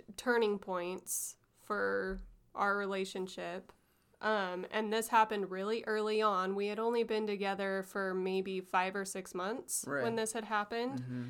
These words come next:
Speaker 1: So we were still fifteen at that time.
Speaker 2: Yeah, we were fifteen.
Speaker 1: Um,
Speaker 2: It was freshman year.
Speaker 1: yeah,
Speaker 2: Yeah.
Speaker 1: so it was the summer going into sophomore year. And that whole time that you and I were dating,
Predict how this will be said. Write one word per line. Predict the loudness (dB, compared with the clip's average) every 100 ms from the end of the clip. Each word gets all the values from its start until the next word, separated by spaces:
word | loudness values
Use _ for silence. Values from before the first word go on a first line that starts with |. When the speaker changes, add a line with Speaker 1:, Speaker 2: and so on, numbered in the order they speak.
| -10
Speaker 1:
So | -10 -2
we | 0
were | 0 0
still | -2 0 2 2 4 2 0 -2 -6 _ _ _ _ _ _ _ _ -20 -20 -20 -8
fifteen | -6 -6 -4 0 0
at | -2
that | -2 -4
time. | 0 0
Speaker 2:
Yeah, |
we | 0 -2
were | -4
fifteen. | -6 -12 -8 -10 -10 -14 _ _ -2
Speaker 1:
Um, | 2 4 4 2 0 -2 -6 -8 -6
Speaker 2:
It |
was | -4
freshman | 2 0 0 -4
year. | -4 -6 -10 -16 _ _
Speaker 1:
yeah, | -2 2 2 0 -2
Speaker 2:
Yeah. | 0
Speaker 1:
so | 4
it | 4
was | 4
the | 2
summer | 0 2 4 4
going | 4 4 2
into | 2
sophomore | -2 4 4 4 -2 -4
year. | -4 -4 -4 -6 -10 -20 -20 _ _ _ _ -4
And | 0 2 2 2 -2 0 -2 0 -6 -8 4
that | 6 8 4
whole | 2 4 4
time | 2 2 2 2 0
that | -2
you | -2 2 2
and | 4
I | 2 2 0
were | -2 -4
dating, | -2 -2 0 -2 -2 -2 -4